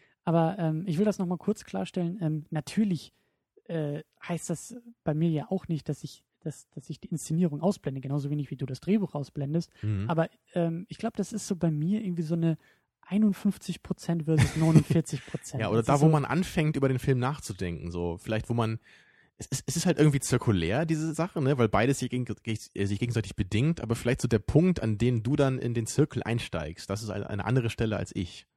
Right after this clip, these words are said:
Speaker 1: Sehr, sehr schön formuliert. Und was mir eben auch aufgefallen ist in den letzten Wochen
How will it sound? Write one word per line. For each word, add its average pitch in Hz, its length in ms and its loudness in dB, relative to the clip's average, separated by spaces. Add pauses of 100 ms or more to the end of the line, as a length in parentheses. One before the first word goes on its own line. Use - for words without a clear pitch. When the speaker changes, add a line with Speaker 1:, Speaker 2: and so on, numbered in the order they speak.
Speaker 1:
Sehr, 147 280 0
sehr 135 140 -6
schön 127 260 -10
formuliert. 135 500 -8 (340)
Und 262 440 6 (280)
was 170 160 0
mir 190 220 2
eben 185 160 0
auch 190 220 -4
aufgefallen 196 520 -6
ist 180 140 -6
in 190 80 -6
den 175 80 -4
letzten 165 460 -6
Wochen 208 320 -4